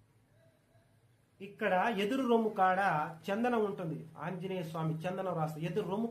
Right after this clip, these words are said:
కాడది, అయ్యగారులకు తెలుసు అది ఏంటో. అక్కడ మీరేం చేయాలి, రాగి, రాగి ఆకు ఒకటి తీసుకొని, రాగి ఆకు తీసుకొని పదకొండు గాని ఇరవై ఒకటి తమలపాకు తీసుకెళ్ళండి, తమలపాకు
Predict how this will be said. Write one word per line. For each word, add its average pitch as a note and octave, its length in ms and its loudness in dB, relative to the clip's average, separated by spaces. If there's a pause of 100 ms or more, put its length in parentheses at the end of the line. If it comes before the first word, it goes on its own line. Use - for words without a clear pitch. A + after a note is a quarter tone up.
కాడది, D#3 240 -4 (960)
అయ్యగారులకు G#3 520 -4
తెలుసు E3 220 -8 (580)
అది D3 200 -6
ఏంటో. D#3+ 180 -4 (840)
అక్కడ F3+ 320 -2 (260)
మీరేం G#3+ 340 2
చేయాలి, A#3 220 0 (120)
రాగి, A#3+ 320 2 (400)
రాగి A#3+ 380 2
ఆకు G3+ 240 -4
ఒకటి D#3+ 220 -6
తీసుకొని, E3 420 -2 (160)
రాగి F#3+ 320 0
ఆకు F3 240 -6
తీసుకొని E3 480 -4 (560)
పదకొండు B3+ 420 0 (120)
గాని A3 200 0 (120)
ఇరవై A3 260 2
ఒకటి G3+ 300 -4 (240)
తమలపాకు G#3 580 -2
తీసుకెళ్ళండి, F3 460 -8
తమలపాకు G3 420 -4